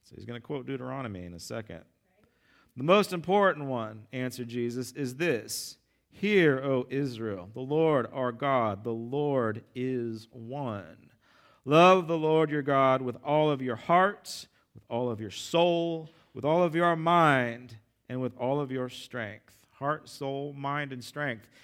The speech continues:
If you look around the building, you're gonna see heart, soul, mind, and strength. There's the heart. There's the soul. There's the mind. And there's the strength.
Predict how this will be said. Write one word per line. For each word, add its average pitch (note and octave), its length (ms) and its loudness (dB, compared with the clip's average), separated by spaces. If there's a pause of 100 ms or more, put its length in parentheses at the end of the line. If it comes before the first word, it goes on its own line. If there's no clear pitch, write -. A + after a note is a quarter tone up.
If - 60 -20
you B2+ 80 -8
look D3+ 180 -2
around D3+ 240 0
the D3+ 60 -4
building, D3 400 2
you're C3+ 160 -8
gonna C3 140 -6
see C#3+ 300 -6
heart, C#3 360 -4
soul, C#3 340 -8
mind, C3+ 380 -8
and A#2 100 -14
strength. C3+ 400 -8 (380)
There's D#3 260 2
the C#3 140 -6
heart. D3 720 -4 (920)
There's C3+ 460 0
the B2+ 80 -12
soul. A#2 680 -8 (640)
There's C3+ 540 -4
the C#3+ 80 -10
mind. B2 680 -6 (540)
And G#2 160 -10
there's C3 320 -6
the G#2+ 120 -16
strength. - 680 -12